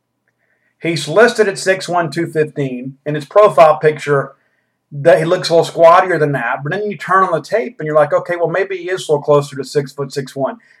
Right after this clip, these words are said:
Want to see some measurables on him, but he is a guy that can really play. He can really, really play.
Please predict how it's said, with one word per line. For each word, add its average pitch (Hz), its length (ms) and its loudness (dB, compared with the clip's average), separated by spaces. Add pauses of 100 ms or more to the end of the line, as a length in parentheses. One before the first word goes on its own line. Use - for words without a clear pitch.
(280)
Want 190 240 4
to - 60 2
see 202 180 -4
some 170 200 -4
measurables 151 540 2
on 139 220 -2
him, 135 260 -4
but 127 160 -12
he 185 160 -10
is - 160 -8
a - 60 -10
guy 170 180 6
that 165 140 -2
can 135 100 -6
really 135 220 -4
play. 127 480 -6 (1000)
He 160 140 -6
can 165 160 -6
really, 175 220 -2
really 143 180 -2
play. 123 400 -6